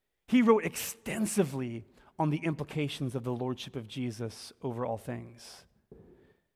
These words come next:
And speaking of the extent of his ownership, he has famously written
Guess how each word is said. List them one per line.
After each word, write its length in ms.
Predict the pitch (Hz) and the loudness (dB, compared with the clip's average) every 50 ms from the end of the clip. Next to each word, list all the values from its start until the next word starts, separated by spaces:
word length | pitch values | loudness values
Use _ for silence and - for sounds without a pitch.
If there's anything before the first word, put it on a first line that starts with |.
| _ _ _ _ _ _ _ _ _ - | _ _ _ _ _ _ _ _ _ 2
And 180 | - 165 147 | 2 2 2
speaking 400 | - - - 214 233 - - 226 | 2 -2 2 2 2 2 4 4
of 140 | 190 170 143 | 4 4 4
the 180 | 151 156 151 139 | 2 -2 -2 -2
extent 440 | 135 - - - - 190 190 175 | -4 -6 -6 2 4 4 4 4
of 80 | 160 147 | 2 0
his 160 | 147 139 139 147 | 0 -2 -2 0
ownership, 720 | 151 156 156 160 151 147 143 - - 147 131 127 123 - | 2 4 4 4 4 2 2 0 2 2 2 2 2 -2
he 200 | - - 147 139 | -4 -2 -2 0
has 200 | 139 147 135 123 | 0 0 -2 -2
famously 680 | - - - 170 160 156 160 156 160 - - 151 143 131 | -4 -6 -2 0 2 2 2 0 0 -2 -2 -2 0 0
written 580 | 123 131 143 139 143 135 131 131 127 127 127 | 2 0 0 0 2 0 2 2 0 -2 -4